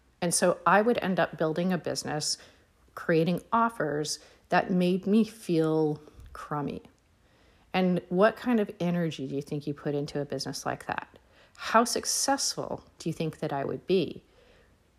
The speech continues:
I would be unhappy, and this is exactly how I used to be. I ran a consulting c-, business, I had a big consulting team, and I was doing a lot of the delivery work, and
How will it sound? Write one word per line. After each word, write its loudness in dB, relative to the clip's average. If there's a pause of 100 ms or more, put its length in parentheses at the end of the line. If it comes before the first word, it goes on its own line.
(100)
I 8
would 2
be 0
unhappy, 0
and 0
this -4
is -6
exactly -2
how -4
I -2
used -10
to -4
be. -4 (500)
I -2
ran 0
a -6
consulting 0
c-, -14 (280)
business, -2
I 2
had -4
a -6
big -4
consulting 0
team, -4 (480)
and 0 (360)
I 8
was 4
doing -2
a 0
lot 0
of -6
the 0
delivery 0
work, -2
and 0